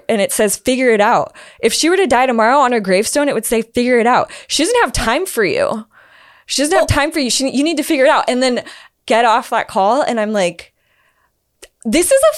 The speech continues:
Speaker 1: fucking company. Like, th-, she's the C E O. Like, I can't, like,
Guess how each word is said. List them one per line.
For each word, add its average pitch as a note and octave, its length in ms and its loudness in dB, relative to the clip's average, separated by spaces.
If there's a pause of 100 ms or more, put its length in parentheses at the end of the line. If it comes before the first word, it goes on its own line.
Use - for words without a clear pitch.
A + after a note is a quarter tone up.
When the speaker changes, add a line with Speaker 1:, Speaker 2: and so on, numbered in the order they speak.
Speaker 1:
fucking A#4 340 -2
company. C4+ 640 -2
Like, A3+ 200 2
th-, B3+ 120 -4
she's G#4 240 2
the A#4+ 140 2
C F#4+ 220 2
E - 60 4
O. C4 420 4
Like, A3+ 200 0
I C#4 160 0
can't, F#4 400 -2
like, B3 300 2